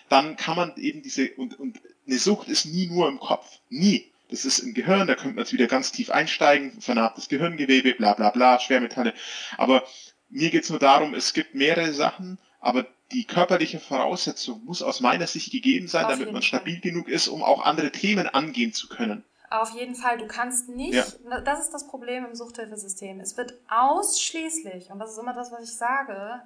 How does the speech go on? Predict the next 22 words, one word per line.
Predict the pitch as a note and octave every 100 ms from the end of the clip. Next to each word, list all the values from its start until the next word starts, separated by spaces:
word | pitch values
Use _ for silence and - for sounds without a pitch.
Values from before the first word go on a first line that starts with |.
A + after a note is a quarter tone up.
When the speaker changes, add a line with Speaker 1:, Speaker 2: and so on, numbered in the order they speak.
| A3+
Speaker 2:
es | -
wird | C4+ -
ausschließlich | C4+ E4 G#4 A4 - F4+ F4 E4+ -
an | B3
den | A#3+ A3 -
geistigen, | G3+ G3+ C4+ C#4+ - D#4+ D#4 E4 F4+ -
vielleicht | A3 A#3 G#3
auch |
an | G#3
den | G#3+
seelischen | G#3 A#3 C#4 D4 D4+ D4+ D#4 D#4 - _ _
Speaker 1:
Mhm. | -
Speaker 2:
Geschichten | - - D4+ D4+
gearbeitet | C#4 A#3 B3+ C4 C4 C#4 C#4+ -
und | C4
der | C4
Körper | C#4 D4 D4+ D#4
wird | D4+ -
vollkommen | - - - D4 E4+ A#4+ - - D4 D4
außer | - A#3+ A#3
Acht | G#3 -
gelassen. | F#3 F#3+ -